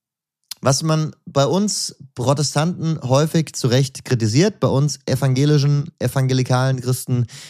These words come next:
ist, dass wir aus Sola Scriptura Solus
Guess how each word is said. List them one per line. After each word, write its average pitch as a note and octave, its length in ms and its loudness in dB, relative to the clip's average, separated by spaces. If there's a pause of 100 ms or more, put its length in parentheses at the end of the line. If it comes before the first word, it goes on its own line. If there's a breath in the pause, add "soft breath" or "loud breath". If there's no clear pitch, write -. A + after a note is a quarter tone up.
(120 loud breath)
ist, B2+ 220 0
dass B2 180 0
wir B2+ 140 2
aus A#2 300 0
Sola E3 640 2
Scriptura D#3+ 880 0 (300 soft breath)
Solus D3+ 600 2